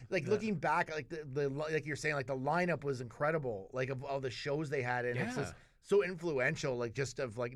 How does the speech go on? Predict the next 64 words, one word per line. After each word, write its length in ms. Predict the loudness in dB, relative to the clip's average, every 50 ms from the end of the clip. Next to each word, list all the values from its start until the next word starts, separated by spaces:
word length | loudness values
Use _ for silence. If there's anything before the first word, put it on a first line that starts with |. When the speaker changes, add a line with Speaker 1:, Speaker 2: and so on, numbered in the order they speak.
| -2 0
Speaker 1:
I'm 140 | 2 2 2
just 160 | 2 2 2
glad 220 | 2 4 4 6
I, 140 | 4 4 2
like, 160 | 0 -2 -2 -2
I 60 | -2
have 200 | 0 0 0 0
the 80 | 0
knowledge 400 | 0 0 0 0 2 0 0 -2
of 80 | -2 -4
these 120 | -6 -6
shows 200 | -4 -4 -4 -4
and 100 | -4 -6
had 140 | -8 -8 -8
seen 320 | -8 -6 -4 -4 -4 -2 -2
them 260 | -4 -4 -6 -8 -8 -8
Speaker 2:
Yep. 160 | -6 -6 -6 -8 -12 -4 0
Speaker 1:
back 240 | 4 4 4 4 2
in 60 | 0
the 80 | 0 0
day, 360 | 2 2 4 4 6 4 4
like, 160 | 2 0 0
so 240 | -2 -2 0 0 0
it's, 180 | 0 -2 -4 -6
Speaker 2:
And, 140 | -6 -4
Speaker 1:
it's 340 | -2 0 0 0 -2 -2 -4 -2
Speaker 2:
and 200 | 0 2 2 4
what 160 | 4 2 2 4
Speaker 1:
as 100 | 4 4
a, 20 |
Speaker 2:
helped 160 | 4 4 4 4
Speaker 1:
even 140 | 4 4
as 100 | 4 4
a 60 | 4 4
reference 400 | 4 4 4 2 0 -4 -4 -4
point. 320 | -4 -2 -2 -2 -2 -2
Speaker 2:
Exactly. 520 | -2 2 4 6 6 4 4 2 0 0
And 120 | 2 4 4
what 160 | 4 4 4
helped 260 | 4 2 2 2 0
is 120 | -2 -2 -2
that 120 | -2 -4 -4 -4 -2
there 80 | 0
was 120 | 0 0 -2
so 200 | -2 0 0 0
much 180 | 0 0 -2
repetition. 500 | -2 -2 -2 -2 -4 -4 -6 -6 -8 -12 -16 -20 _ _ _ _ _ _
Speaker 1:
Yeah. 140 | 0 2 4
Speaker 2:
Like, 280 | 4 2 2 0 -4 -12 -8 -2
we 180 | 0 2 2
saw 180 | 4 4 4 4
the 100 | 4 2
same 520 | 0 0 0 0 0 0 0 0 0 0 0
movies 360 | 2 2 2 2 2 0 -2
and 80 | -2 -4
the 40 | -4
same 380 | -4 -4 -2 -2 0 0 -2 -2
T 100 | -2 0 0
V 120 | 0 0
shows 220 | 0 -2 -4 -4 -2 2
over 260 | 4 4 4 4 4
and 80 | 4 4
over 180 | 4 4 2
again, 240 | 2 2 0 -2 -2